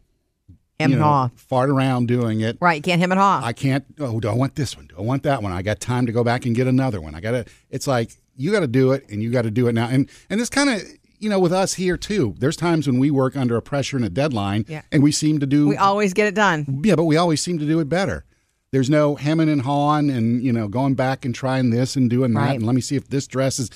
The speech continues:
Speaker 2: let me
Speaker 1: Yeah.
Speaker 2: try those shoes. So I'm thinking it may not necessarily be a bad thing. It may be her way of, like,
Speaker 1: Right.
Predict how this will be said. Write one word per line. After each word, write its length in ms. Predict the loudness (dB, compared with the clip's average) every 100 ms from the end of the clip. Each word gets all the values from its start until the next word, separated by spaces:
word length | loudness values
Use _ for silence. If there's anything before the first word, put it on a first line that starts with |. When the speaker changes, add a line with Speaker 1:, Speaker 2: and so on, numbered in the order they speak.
| -16
Speaker 2:
let 60 | -2
me 40 | 0
Speaker 1:
Yeah. 180 | 2 2
Speaker 2:
try 120 | 0
those 260 | 2 0 2
shoes. 320 | 2 0 -2 -10 -20
So 140 | -2 -2
I'm 100 | 0
thinking 260 | 0 0
it 80 | 0
may 160 | 2 2
not 300 | 2 0 -2
necessarily 680 | -6 -4 -4 0 0 0
be 140 | 0 -2
a 40 |
bad 320 | 0 0 0 0
thing. 220 | -2 0
It 80 | 0
may 160 | 0
be 180 | 2 2
her 180 | 2 2
way 280 | 4 2 0
of, 160 | -2
like, 300 | 0 0 0
Speaker 1:
Right. 80 | -6